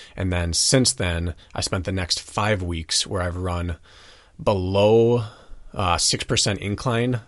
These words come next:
five times and outside three times, one of which was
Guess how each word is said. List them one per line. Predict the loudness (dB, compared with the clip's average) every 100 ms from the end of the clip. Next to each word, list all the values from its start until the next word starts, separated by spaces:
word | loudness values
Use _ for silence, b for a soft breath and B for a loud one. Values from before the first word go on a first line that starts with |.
| -14
five | -18 0 2 2 0
times | -2 -2 -2 -2 -4 -10 _ _ _ b b b -4
and | -2 -2 -2 -2
outside | 0 0 0 0 0 -2 -4 -8 _ _
three | -20 -10 -6 -4
times, | -4 -8 -10 -10 -10 -6
one | 0 2
of | 2
which | 0 -2 -2
was | -2 -2 -4